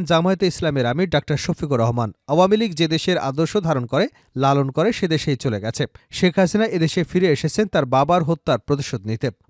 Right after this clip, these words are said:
ভারতের কাছে বাংলাদেশের ভূখণ্ড ক্ষমতার বিনিময়ে বন্ধক রেখে দিত। শেখ মুজিবকে কারা হত্যা করেছে? স্বাধীনতার সপক্ষের সেনা সদস্যরা হত্যা করেছে।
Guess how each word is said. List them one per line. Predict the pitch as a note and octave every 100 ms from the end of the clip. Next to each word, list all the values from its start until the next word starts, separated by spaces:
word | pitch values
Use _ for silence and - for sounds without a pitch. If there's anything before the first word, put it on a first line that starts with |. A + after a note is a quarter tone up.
| _ B2+
ভারতের | D#3+ F3+ G#3
কাছে | G#3+ F#3+ A3
বাংলাদেশের | E3+ F#3 F#3 G#3+ E3+
ভূখণ্ড | E3+ F#3 F#3+ G#3+
ক্ষমতার | - E3+ F#3+ G3 G#3
বিনিময়ে | D#3 D#3 D#3 D3 B2+
বন্ধক | C#3 D#3 - F3+
রেখে | D#3+ C#3 A#2+
দিত। | A#2 A2 G#2 _ -
শেখ | - D#3+ -
মুজিবকে | D3 C#3+ F3+ A3
কারা | G3+ F3 F#3+
হত্যা | F#3+ D#3+
করেছে? | B2+ A#2 - - _
স্বাধীনতার | - C3+ C#3+ C#3+ C#3+
সপক্ষের | - C#3+ E3+ - F3
সেনা | - E3+
সদস্যরা | D#3+ D#3+ E3+ - G#3+ B3+ _ -
হত্যা | G3+ - F#3
করেছে। | C3+ A#2+